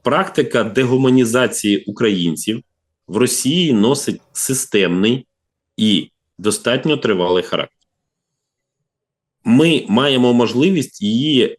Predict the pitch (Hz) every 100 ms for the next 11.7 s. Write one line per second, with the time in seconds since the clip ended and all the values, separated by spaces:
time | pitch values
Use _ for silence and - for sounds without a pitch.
0 | _ _ _ _ 95 98 92 90 - 117
1 | 120 120 117 110 156 - 113 110 110 117
2 | - 127 135 - 98 - 104 101 113 113
3 | - 101 90 - - - _ 101 113 123
4 | 117 107 117 113 90 76 67 - _ _
5 | _ - 104 92 120 123 101 85 - _
6 | _ - 98 104 104 104 101 - 101 143
7 | 170 160 - 98 98 123 151 135 - _
8 | _ 98 104 107 - 120 123 107 - 117
9 | 120 113 - 113 113 95 69 - _ _
10 | _ _ _ _ _ 117 113 - 143 127
11 | 127 - 143 180 - 101 -